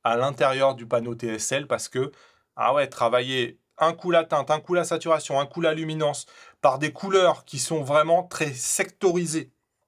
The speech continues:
c'était pas si facile que ça. Là, vraiment, c'est en fonction du point que vous avez sélectionné, il crée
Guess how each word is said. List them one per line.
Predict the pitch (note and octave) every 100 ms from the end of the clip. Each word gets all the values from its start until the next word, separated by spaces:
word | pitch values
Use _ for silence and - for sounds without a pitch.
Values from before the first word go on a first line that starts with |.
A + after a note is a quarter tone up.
| _ _ _ -
c'était | - B2+
pas | C#3 C#3+
si | - -
facile | B2+ - A#2+
que | B2
ça. | - G#2
Là, | B2 E3+
vraiment, | D3+ D3+ D3+ E3+ - - -
c'est | - C#3+
en | C3
fonction | B2+ E3+ - F#3
du | D#3+ B2+
point | F3+ F#3
que |
vous | D3+ D3
avez | C#3 C3
sélectionné, | - C3+ B2+ - B2+ D3 E3+
il | B2 G#2+
crée | - - D#3+ D#3